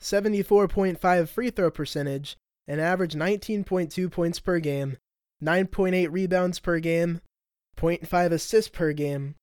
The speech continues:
point six steals per game, one point six blocks per game, and one point eight turnovers per game. Collins improved in every major stat category except for turnovers.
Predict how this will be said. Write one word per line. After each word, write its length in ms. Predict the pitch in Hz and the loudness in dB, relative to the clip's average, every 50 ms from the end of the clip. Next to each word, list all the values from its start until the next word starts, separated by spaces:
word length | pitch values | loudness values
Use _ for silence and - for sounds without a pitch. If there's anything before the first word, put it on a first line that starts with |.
| _ _ _ _ _ _ - | _ _ _ _ _ _ -4
point 240 | - 208 208 202 | 0 0 0 0
six 240 | - - 214 202 - | 0 0 -2 -2 -2
steals 320 | - - 226 220 226 208 - | -4 2 4 4 4 4 2
per 240 | - - 220 208 | -2 0 2 2
game, 420 | 202 202 208 208 214 214 208 202 202 - _ _ _ _ _ _ _ _ _ _ | 2 2 0 0 0 0 -2 -4 -8 -12 _ _ _ _ _ _ _ _ _ _
one 280 | - 143 143 151 170 160 | -8 -4 -4 -2 -2 -2
point 260 | - 170 170 165 156 | -2 -2 -2 -2 -2
six 220 | - 185 175 - - | -2 -4 -4 -4 -2
blocks 360 | - 160 170 180 185 180 - | 0 2 2 2 2 0 -2
per 220 | - - 185 170 | -2 0 0 0
game, 380 | 165 165 170 170 165 165 160 160 - | 2 2 2 2 2 0 -2 -4 -6
and 200 | 147 143 135 131 | -8 -8 -6 -6
one 320 | 127 135 160 175 180 175 | -4 -2 -2 0 0 -2
point 320 | 165 - 160 160 160 151 - | -2 -2 -2 -2 -2 -2 -2
eight 260 | 139 147 147 147 - | -2 -2 -2 -4 -8
turnovers 600 | - - 165 156 147 147 147 147 143 147 143 135 | -8 -8 -6 -4 -4 -4 -4 -4 -2 -4 -6 -6
per 300 | - - - - 160 151 | -8 -8 -4 -2 -2 -2
game. 480 | 147 143 151 156 156 151 139 127 127 117 - _ _ _ _ _ _ - | -2 -2 -2 -2 0 0 -2 -4 -4 -8 -12 _ _ _ _ _ _ -8
Collins 340 | - 180 170 170 170 165 165 | -4 -2 0 0 0 -2 -2
improved 380 | 165 156 - 180 175 170 160 | -6 -4 -2 -2 -2 -2 -2
in 120 | 160 156 147 - _ - | -4 -6 -6 -8 _ 0
every 340 | 175 196 190 208 220 214 | 0 0 0 0 -4 -4
major 360 | 190 170 170 175 170 170 160 160 | -2 0 -2 -2 -2 -2 -4 -4
stat 320 | - - 175 175 151 - | -2 -2 0 0 -2 -2
category 640 | - 180 165 151 147 147 147 147 147 147 139 131 - - _ _ _ _ - | -4 -2 -2 -2 -2 -2 -2 -2 -2 -2 -2 -4 -8 -14 _ _ _ _ -14
except 420 | 147 135 - - 202 190 190 - - | -12 -10 -4 0 0 0 0 -2 -4
for 140 | - 170 | -4 -4
turnovers. 720 | - - 170 151 147 139 131 123 - - - - - - | -2 -2 -2 -2 -2 -2 -4 -4 -6 -10 -14 -16 -18 -20